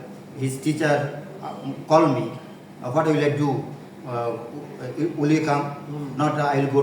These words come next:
Speaker 1: to doctor."
Speaker 2: Yes,
Speaker 1: Uh,
Speaker 2: yes.
Speaker 1: I, I told him, "No, uh, I will not come. Uh, you can go, uh, you may go, doctor, visit and, uh, uh, you, you,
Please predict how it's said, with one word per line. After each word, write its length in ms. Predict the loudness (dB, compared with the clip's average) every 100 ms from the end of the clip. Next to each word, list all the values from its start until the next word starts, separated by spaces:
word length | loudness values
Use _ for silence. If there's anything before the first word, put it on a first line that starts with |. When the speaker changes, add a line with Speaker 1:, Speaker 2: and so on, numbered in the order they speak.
| 2
Speaker 1:
to 60 | -2 -2
doctor." 300 | -2 -2 -4 -8 -10 -14 -16 -16 -16 -16 -14 -8
Speaker 2:
Yes, 200 | -6 -2
Speaker 1:
Uh, 180 | -2
Speaker 2:
yes. 320 | 0 2 2 0
Speaker 1:
I, 80 | 0
I 80 | 4
told 180 | 4
him, 100 | 6
"No, 400 | 4 4 2 -4 -10 -12 -10 -4
uh, 240 | 0 0
I 120 | 2
will 120 | 2 2
not 80 | 2
come. 200 | 2 2 -2 -10 -14 -14 -6
Uh, 100 | -2 0
you 80 | 2
can 240 | 4 4
go, 360 | 2 0 -2 -6
uh, 240 | -6 -6 -6 -10 -14 -10 -4
you 140 | 2 6
may 240 | 6 4
go, 120 | 4 2 0 -8 -12 -4
doctor, 300 | -2 -2 -4 -4
visit 280 | -4 -4 -2
and, 280 | -2 -4
uh, 600 | -4 -6 -6 -10 -16 -10 -6
uh, 160 | -4 -4
you, 100 | -4 -4
you, 80 | -2